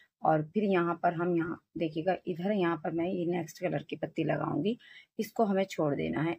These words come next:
इसी तरह से हमें सारी पत्तियों को लगाना है। देखिएगा मैं आपको दिखा दूंगी नज़दीक से। तो यहाँ पर देखिएगा, कुछ इस तरह से हमें इसकी पत्तियों को सेट करना है। एक पत्ती एक कलर से, एक पत्ती एक कलर से, इस तरह से सेट करेंगे और ये वाली पत्तियों को छोड़ देंगे।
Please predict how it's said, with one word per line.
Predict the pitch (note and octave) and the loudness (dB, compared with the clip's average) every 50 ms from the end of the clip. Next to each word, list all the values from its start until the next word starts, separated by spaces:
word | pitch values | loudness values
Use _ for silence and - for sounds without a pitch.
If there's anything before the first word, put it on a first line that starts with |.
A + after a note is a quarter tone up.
| - | -4
इसी | - G#3+ - B3 A#3 | -6 -2 -2 -4 0
तरह | - G#3+ G3+ G3 | 2 2 2 2
से | F#3+ - - | 2 0 -2
हमें | F#3+ F3 F3 E3+ E3 | 0 0 0 0 0
सारी | - - E3 D3 D3+ D3+ | 0 -2 0 0 0 -2
पत्तियों | D3+ D3 - - D3+ D3 | -4 -6 -4 -4 -4 0
को | D3+ F3+ | 0 0
लगाना | F3 D#3 C3+ B2+ A#2+ C3 - C#3+ C#3+ | 2 2 0 0 -2 -4 -4 -4 -4
है। | E3 F#3+ F3 | -2 -2 -2
देखिएगा | F3 D#3+ D#3+ E3+ E3+ F3 | -4 -4 -4 -4 -4 -2
मैं | F3 E3 | -2 -2
आपको | D#3+ D#3 - - | -2 -2 -4 -6
दिखा | - D#3+ D3+ - D3 C3 | -6 -6 -6 -4 -4 -2
दूंगी | - - - - E3 F3 | -2 -2 -4 -4 -2 -2
नज़दीक | F3+ F3 D#3+ D#3+ F3 D#3+ - _ | -2 -4 -4 -6 -8 -8 -10 _
से। | _ B3 D#4+ - _ _ _ _ _ _ _ _ _ _ _ _ _ _ _ - | _ -8 -8 -8 _ _ _ _ _ _ _ _ _ _ _ _ _ _ _ -2
तो | F#3 | 0
यहाँ | E3 E3+ F3 E3+ D#3+ | 2 4 4 2 2
पर | - E3 | 0 2
देखिएगा, | D#3+ D#3+ D#3+ D#3 - D#3 - C#3+ | 2 4 2 2 0 -2 -4 -2
कुछ | - - A3 A3 - - | 0 0 -2 -2 0 2
इस | A#3+ A3+ - - | 2 2 4 6
तरह | G#3 F3+ D#3+ | 6 8 8
से | D#3 - - | 6 4 0
हमें | G3 F3 F3+ E3+ E3 E3+ - - - | 0 2 4 4 4 4 4 2 -2
इसकी | F#3+ - - A3 | -4 -2 -2 2
पत्तियों | - - D#3 D#3+ - E3 D3+ | 2 2 2 4 2 2 2
को | D3 - F#3 | 4 2 -2
सेट | F#3 - D#3+ D3+ D3+ D3+ - | 2 2 4 4 4 2 2
करना | D3 C3+ C3+ C#3+ C#3+ D3+ | 2 2 2 2 0 0
है। | D#3 F3+ G#3+ D4+ - - | 0 -2 -2 -4 -4 0
एक | - F3 F3 - - | 0 0 0 0 -2
पत्ती | E3+ D#3+ - - F#3+ F#3 - - | -4 -4 -2 -4 -4 -4 0 0
एक | F3 F3 F3 - _ _ _ | 0 0 0 -4 _ _ _
कलर | - F3 E3 E3 F3 | 2 4 4 4 2
से, | F3 - - A3 A#3 | 0 -2 -2 -2 0
एक | - E3+ E3+ - - | 0 -2 -4 -2 -4
पत्ती | D#3+ D#3 - F3 | -6 -4 -2 -4
एक | D#3+ D#3 - | -4 -2 0
कलर | E3+ D#3 E3+ | 2 2 2
से, | D#3 - - | 2 0 -4
इस | F#3 - - | -6 -2 0
तरह | F#3 F3 F3 | 0 2 2
से | - - - | 0 -4 -6
सेट | - - F3+ E3+ - | 0 2 2 2 2
करेंगे | - - E3+ D#3+ E3 E3 E3+ G3 | 0 2 4 4 4 4 4 4
और | F#3 | 2
ये | E3+ E3 E3 | 2 2 2
वाली | E3 D#3+ D#3 E3 | 2 2 2 0
पत्तियों | D#3+ - D3+ D#3 - D3+ | -2 -2 -4 -2 -4 -4
को | D3+ - F#3 | -4 -4 -6
छोड़ | - - - E3 D3+ D3 | -4 0 0 2 2 2
देंगे। | - D3+ D3 D3 F#3 | 0 2 2 2 2